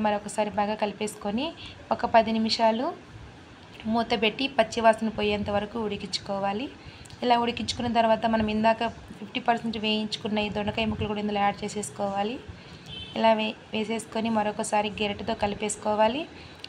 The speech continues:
ఇలా కలిపేసి ఒక పది నిమిషాలు బాగా ఈ దొండకాయ ముక్కలు బాగా ఉడికిపోయే వరకు ఉడికించుకోవాలండి. ఇలా ఉడికించుకున్నామంటే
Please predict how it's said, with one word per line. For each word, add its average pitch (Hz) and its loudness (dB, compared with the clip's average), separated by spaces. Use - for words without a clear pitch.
ఇలా 233 6
కలిపేసి 226 0
ఒక 226 0
పది 220 8
నిమిషాలు 226 0
బాగా 214 6
ఈ 220 -4
దొండకాయ 214 0
ముక్కలు 214 -4
బాగా 214 4
ఉడికిపోయే 214 0
వరకు 208 0
ఉడికించుకోవాలండి. 208 0
ఇలా 233 6
ఉడికించుకున్నామంటే 220 0